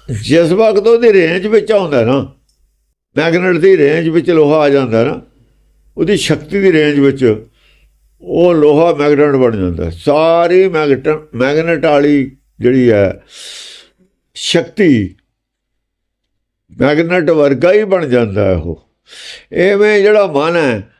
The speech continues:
ਸਾਧ ਦੀ ਰੇਂਜ 'ਚ ਆ ਕੇ ਸਾਧੇ ਬਣ ਜਾਂਦਾ ਹੈ।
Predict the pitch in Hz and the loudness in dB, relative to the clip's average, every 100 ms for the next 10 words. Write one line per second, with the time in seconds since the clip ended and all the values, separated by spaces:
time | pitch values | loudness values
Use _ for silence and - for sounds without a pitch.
0 | _ - 147 175 196 190 214 170 170 196 | _ -6 -2 0 0 2 2 4 2 0
1 | 196 190 170 196 190 170 190 190 175 139 | 0 0 0 0 2 2 2 2 0 -2
2 | 113 92 87 90 | -6 -6 -8 -10